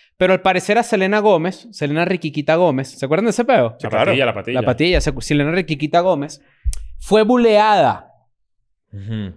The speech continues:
Speaker 1: por que, Kylie Jenner
Speaker 2: Sí.
Speaker 3: Kylie Jenner.
Speaker 1: y por la, la Baldwin,
Speaker 2: Hailey
Speaker 1: la otra,
Speaker 2: Bieber.
Speaker 1: Hailey Bieber. Hailey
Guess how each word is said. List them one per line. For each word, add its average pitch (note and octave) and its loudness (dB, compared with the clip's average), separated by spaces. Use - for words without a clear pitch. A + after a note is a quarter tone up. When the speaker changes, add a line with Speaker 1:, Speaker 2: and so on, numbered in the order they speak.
Speaker 1:
por F3 0
que, C#3+ 2
Kylie F#3+ 2
Jenner D3+ 0
Speaker 2:
Sí. B2 -6
Speaker 3:
Kylie G#2+ -6
Jenner. F#2+ -14
Speaker 1:
y G3 2
por G#3 2
la, D#3 4
la D3 4
Baldwin, D#3+ 2
Speaker 2:
Hailey D#3+ 0
Speaker 1:
la D3+ 4
otra, C3 4
Speaker 2:
Bieber. A#2+ 0
Speaker 1:
Hailey E3+ 2
Bieber. A#2 0
Hailey B2 -6